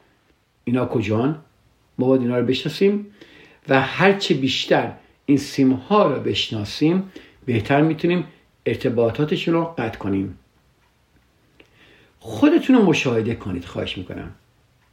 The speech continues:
همین الان به گذشته ها بیاندیشید، به کسانی که از شما سوء استفاده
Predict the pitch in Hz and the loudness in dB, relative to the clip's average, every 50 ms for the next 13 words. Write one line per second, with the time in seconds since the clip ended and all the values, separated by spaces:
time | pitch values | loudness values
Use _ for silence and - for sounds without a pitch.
0 | _ _ _ _ _ _ _ _ _ _ _ - 107 123 120 113 107 104 113 120 | _ _ _ _ _ _ _ _ _ _ _ -4 -2 0 0 0 0 0 0 0
1 | 139 175 202 196 - - _ _ _ _ _ _ _ _ _ _ _ _ _ _ | 0 0 -2 -4 -8 -14 _ _ _ _ _ _ _ _ _ _ _ _ _ _
2 | _ _ _ _ _ _ _ _ _ _ _ _ _ _ _ _ _ _ _ _ | _ _ _ _ _ _ _ _ _ _ _ _ _ _ _ _ _ _ _ _
3 | _ - 165 - - 165 135 160 151 147 143 - - - 147 110 147 160 139 131 | _ -2 0 2 2 2 4 4 4 2 2 0 -2 -4 -2 0 0 0 0 2
4 | 143 160 156 156 156 147 151 143 147 - - 170 135 135 143 - - - - - | 2 2 4 4 2 2 2 0 0 -2 -2 -2 -2 -2 -4 -6 -4 -4 -4 -2
5 | - 135 135 151 160 151 151 - 170 170 180 180 - _ _ _ _ _ _ _ | 0 2 2 2 2 0 0 0 0 0 0 -4 -8 _ _ _ _ _ _ _
6 | _ _ _ _ _ _ _ _ _ _ _ _ _ - - 120 113 - - - | _ _ _ _ _ _ _ _ _ _ _ _ _ -6 -4 -4 -4 -4 -6 -6
7 | - - 127 113 107 113 123 135 147 143 - - - - - - - 131 120 117 | -4 -2 0 0 0 0 2 2 0 0 -2 -4 -10 -8 -8 -4 -2 0 0 2
8 | 113 - - 113 101 95 92 - - - - 127 113 - - 117 110 107 107 110 | 2 2 2 0 0 0 -4 -8 -8 -8 -8 -8 -8 -6 -4 -4 -2 -2 0 0
9 | 127 120 113 - - | 2 2 0 -2 -4